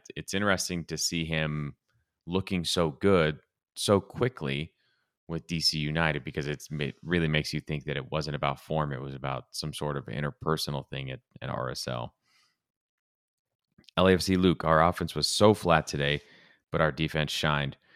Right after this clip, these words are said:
My top three of the night were all on our back line, which hasn't been true in a long time." Uh, yeah, eh, the offense, the offense struggled again because they're, they're playing against a back five for long stretches of that. That,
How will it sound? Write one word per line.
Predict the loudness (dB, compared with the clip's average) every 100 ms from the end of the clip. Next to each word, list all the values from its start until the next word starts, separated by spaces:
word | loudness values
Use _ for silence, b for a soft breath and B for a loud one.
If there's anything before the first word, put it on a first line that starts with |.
| b b _
My | 0 2
top | 4 4 4
three | 0 2
of |
the | 4
night | 4 2
were | 0 -4 0
all | 2 2
on | 0
our | 0
back | 0 -2 -2
line, | 0 2 2 -2 -8
which | -8 -6 -4
hasn't | -2 0 -2 -4
been | -2 -2 -4
true | -4 0 0 -2
in | -6
a |
long | -6 -4 -4 -6 -6
time." | -4 -4 -6 B B B B B B B B _ _ _ _ -4
Uh, | 0 2
yeah, | 4 4 4 4
eh, | 2 0 0 0 0 -6 -2
the | 4
offense, | 4 4 -2 -4 -10 -6
the | -4
offense | -2 -4 -4
struggled | 4 6 6 2
again | 2 0
because | 0 -4 -4
they're, | 0 -2 -2 -6
they're | -6
playing | -2 -2 -2
against | -2 -6 -8 -12 B -12
a | -4
back | 0 0 0
five | 0 2 2 0
for | -2 -2
long | 0 0
stretches | 0 -2 -2 -6 -2
of | 0
that. | 2 2 0 -2
That, | 0 0